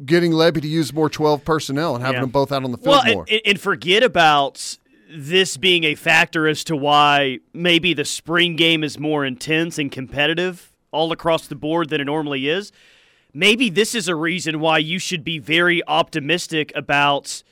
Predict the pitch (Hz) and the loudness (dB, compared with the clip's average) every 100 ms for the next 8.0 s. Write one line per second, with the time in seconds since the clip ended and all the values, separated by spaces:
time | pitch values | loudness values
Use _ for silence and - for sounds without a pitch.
0 | _ _ - 180 170 165 202 233 226 226 | _ _ -2 0 2 4 4 4 0 0
1 | 220 202 220 220 196 180 247 196 113 - | 2 2 4 4 4 2 2 0 -4 -6
2 | 165 160 170 139 - 131 117 107 90 _ | -4 0 0 0 -4 -6 -6 -14 -20 _
3 | 180 170 214 220 247 208 214 208 190 165 | -2 0 0 6 6 6 4 4 2 -4
4 | 156 143 208 214 180 - - _ _ _ | -6 -2 0 0 -2 -8 -16 _ _ _
5 | _ _ - - 226 240 220 247 202 208 | _ _ -12 2 4 4 2 -2 -2 -2
6 | 208 190 143 135 170 190 - 135 151 180 | -2 -4 -8 0 0 0 -2 -2 2 2
7 | - 160 - 151 180 190 202 220 226 - | 0 -8 -2 -4 0 2 2 0 -4 -12